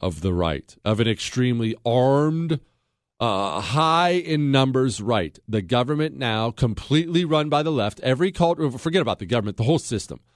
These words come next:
Every cultural institution now run by the left. They're genuinely scared that there are so many people on the right and that they're so armed. Why is that a problem?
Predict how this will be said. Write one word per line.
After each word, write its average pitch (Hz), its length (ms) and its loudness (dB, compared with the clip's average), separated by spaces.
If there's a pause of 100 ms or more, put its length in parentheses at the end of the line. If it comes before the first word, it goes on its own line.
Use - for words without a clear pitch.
(280)
Every 156 260 2
cultural 170 480 2
institution 135 720 -2
now 117 220 2
run 117 300 0
by 113 160 2
the 120 100 -2
left. 92 420 -4 (440)
They're 113 340 2
genuinely 135 960 0
scared 92 720 -4 (400)
that 120 220 0
there 123 180 2
are 101 140 -2
so 127 340 0
many 170 320 2
people 214 360 0
on 214 120 0
the 220 100 0
right 226 360 0 (520)
and 135 140 2
that 131 160 2
they're 143 180 4
so 143 440 0
armed. 110 560 -2 (1200)
Why 120 300 2
is 165 220 -2
that 165 140 2
a 160 60 0
problem? 165 600 -2